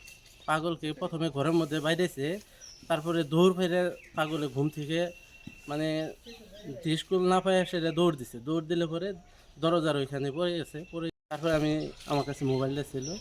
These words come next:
মোবাইল দিয়ে করলাম যে, "কালকে যেহেতু গয়না নিল, গয়না আমি দেখাই দিলাম, তারপরে সে করলো কি, গয়নাটার মিথ্যা অপবাদ দিতেছে যে গয়না নিয়ে গেছে আমি দেখার সত্ত্বেও।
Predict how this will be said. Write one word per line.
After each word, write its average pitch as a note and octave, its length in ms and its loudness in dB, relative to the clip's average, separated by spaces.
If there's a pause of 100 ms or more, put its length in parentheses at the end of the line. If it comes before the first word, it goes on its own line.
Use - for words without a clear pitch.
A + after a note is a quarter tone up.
(680)
মোবাইল C#3 300 2
দিয়ে C#3+ 220 0
করলাম C#3 320 2
যে, C#3 180 0
"কালকে E3+ 400 4
যেহেতু D#3 380 4
গয়না D3+ 460 6
নিল, D#3 380 8 (300)
গয়না D3 240 6
আমি D3 160 6
দেখাই E3+ 400 10
দিলাম, D3+ 320 6 (420)
তারপরে D#3+ 400 8
সে E3+ 360 6
করলো E3+ 220 6
কি, D#3+ 160 -2
গয়নাটার D3+ 520 4 (180)
মিথ্যা D3 280 2
অপবাদ D3+ 280 2
দিতেছে D3 360 0
যে C#3 120 8
গয়না C3 240 4
নিয়ে C3 180 4
গেছে B2+ 240 -6 (440)
আমি C3 160 2
দেখার D3+ 300 6 (340)
সত্ত্বেও। C3+ 340 -2